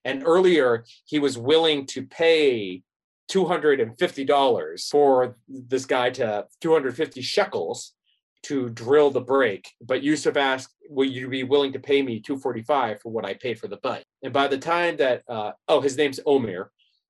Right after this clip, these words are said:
By the time that Omer w-, is willing to pay, like, to try to make the situation go away, it's too late and the police take Yusuf away. And it's a sort of a cautionary tale of, like, before you, you know,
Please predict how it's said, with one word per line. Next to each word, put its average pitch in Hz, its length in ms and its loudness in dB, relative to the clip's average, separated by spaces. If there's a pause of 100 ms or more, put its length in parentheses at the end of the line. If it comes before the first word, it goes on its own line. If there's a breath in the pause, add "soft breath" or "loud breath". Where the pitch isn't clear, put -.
By 135 100 -2
the 131 100 -8
time 160 200 -2
that 143 160 0
Omer 147 280 2
w-, 117 240 -6 (100)
is 113 180 -8
willing 139 300 2
to - 80 -2
pay, 139 480 4
like, 110 200 -6
to - 80 -20
try 139 200 -2
to 135 40 -4
make 127 160 -6
the - 60 -8
situation - 560 -8
go 104 100 -4
away, 95 460 -4 (380)
it's - 200 -12
too 131 220 -6
late 101 400 -8
and 98 120 -14
the - 40 -12
police 110 320 -10
take - 240 -8
Yusuf 95 340 -14
away. 82 360 -14 (160)
And 139 140 -2
it's 156 160 -2
a 180 60 -2
sort 226 260 4
of 202 60 2
a 190 80 2
cautionary 190 640 0
tale 143 460 2
of, 120 120 -2
like, 123 360 -2
before 170 380 4
you, 143 800 -2
you 135 160 0
know, 110 320 -4